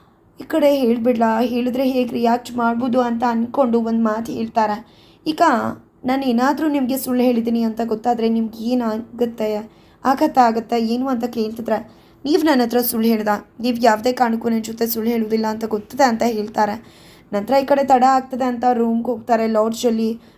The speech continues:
ಒಂದೇ ರೂಮ್ ಇರುತ್ತೆ, ಹಾಗಾಗಿ ಇಬ್ರು ಕೂಡ ಶೇರ್ ಮಾಡ್ಕೊಂಡು ಅದೇ ರೂಮಲ್ಲಿ ಇರ್ತಾರೆ. ಹಾಗೆ ಖುಷಿ ಖುಷಿಯಿಂದ ಮಾತಾಡ್ತಾ ತಿಂಡಿ ತಿಂತಿರ್ತಾರೆ. ಮತ್ತೆ ಈ ಕಡೆ, "ಏನ್ ವಿಷಯ ಹೇಳಿ" ಅಂತ ಕೇಳ್ತಿದ್ದಾಳೆ ಸುಶಾಂತ್ನ ಆರಾಧನಾ. ಅಷ್ಟರಲ್ಲಿ ಯಾರೋ ಬಂದು ಬಾಗ್ಲು ತಟ್ತಾರೆ. ಓಪನ್ ಮಾಡಿ ನೋಡಿದ್ರೆ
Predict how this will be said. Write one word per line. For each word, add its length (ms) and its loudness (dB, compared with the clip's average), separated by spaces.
ಒಂದೇ 240 2
ರೂಮ್ 180 0
ಇರುತ್ತೆ, 260 2
ಹಾಗಾಗಿ 380 0
ಇಬ್ರು 240 -2
ಕೂಡ 140 0
ಶೇರ್ 360 0
ಮಾಡ್ಕೊಂಡು 440 0
ಅದೇ 200 2
ರೂಮಲ್ಲಿ 320 -2
ಇರ್ತಾರೆ. 360 -2
ಹಾಗೆ 240 0
ಖುಷಿ 220 -2
ಖುಷಿಯಿಂದ 420 0
ಮಾತಾಡ್ತಾ 480 0
ತಿಂಡಿ 280 -2
ತಿಂತಿರ್ತಾರೆ. 600 0
ಮತ್ತೆ 480 0
ಈ 40 -4
ಕಡೆ, 220 2
"ಏನ್ 320 -2
ವಿಷಯ 320 -6
ಹೇಳಿ" 320 0
ಅಂತ 160 -2
ಕೇಳ್ತಿದ್ದಾಳೆ 720 -2
ಸುಶಾಂತ್ನ 580 -6
ಆರಾಧನಾ. 500 -2
ಅಷ್ಟರಲ್ಲಿ 380 2
ಯಾರೋ 280 6
ಬಂದು 260 -2
ಬಾಗ್ಲು 320 0
ತಟ್ತಾರೆ. 460 -2
ಓಪನ್ 360 -6
ಮಾಡಿ 240 -2
ನೋಡಿದ್ರೆ 600 0